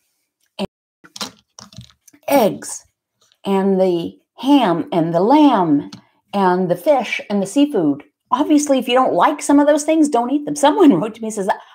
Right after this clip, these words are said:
"I won't be able to do keto. I don't like bacon." Don't eat bacon.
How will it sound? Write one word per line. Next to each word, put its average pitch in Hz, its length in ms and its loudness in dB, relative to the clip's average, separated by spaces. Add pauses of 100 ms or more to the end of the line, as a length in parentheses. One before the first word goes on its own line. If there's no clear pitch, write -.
"I 285 120 2
won't 294 240 0
be 254 120 -2
able 247 160 0
to 214 60 -6
do 220 160 -6
keto. 220 400 -2
I 233 100 0
don't 277 240 0
like 240 220 -4
bacon." 285 400 -6 (1600)
Don't 139 280 -6
eat 143 160 -6
bacon. 160 400 -4